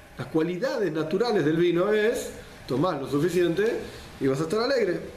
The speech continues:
Entonces, a pesar de que al respecto de vertir vino en el altar es una alegría santa, no es emborracharse, Dios libre igual, es una alegría santa y está relacionada con servicio en el templo, etcétera,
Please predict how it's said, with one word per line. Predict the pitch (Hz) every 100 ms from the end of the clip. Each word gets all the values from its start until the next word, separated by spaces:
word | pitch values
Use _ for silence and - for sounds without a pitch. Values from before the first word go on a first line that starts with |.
| - - - - - - -
Entonces, | 120 147
a | 156 160
pesar | 175 208 220
de | 208
que | 180
al | 175 160
respecto | 160 160 202 202
de | 175 170 170 165
vertir | 160 156 185 202
vino | 160 196 220 196 175
en |
el | 165
altar | 156 151 165 127
es | 135
una | 151 165
alegría | 156 175 196 165
santa, | - 165 151 147 147 143
no | 151
es | 147
emborracharse, | 131 131 127 151 135 - 127
Dios | 143 139
libre | 135
igual, | 131 127 120
es | 127
una | 151
alegría | 160 180 185
santa | - 160 139 147
y | 147
está | 190
relacionada | 185 170 170 180 156
con | 160
servicio | 175 180 185
en | 180
el | 156
templo, | 147 151 143 151
etcétera, | 147 143 147 156